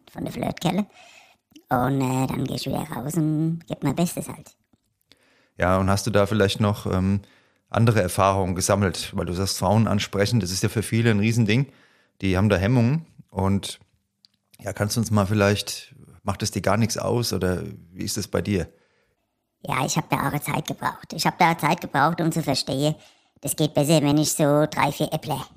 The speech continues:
Speaker 1: trinke, <laughs> gell? Und das mach ich halt immer.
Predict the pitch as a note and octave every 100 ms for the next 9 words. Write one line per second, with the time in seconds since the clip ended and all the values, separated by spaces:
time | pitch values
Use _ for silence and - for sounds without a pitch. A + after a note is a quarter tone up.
0 | - - C3 B2+ - - C#3+ D#3+ G3 F#3+
1 | F3 - - - - - D#3 G#3+ C#3 D3
2 | - F3+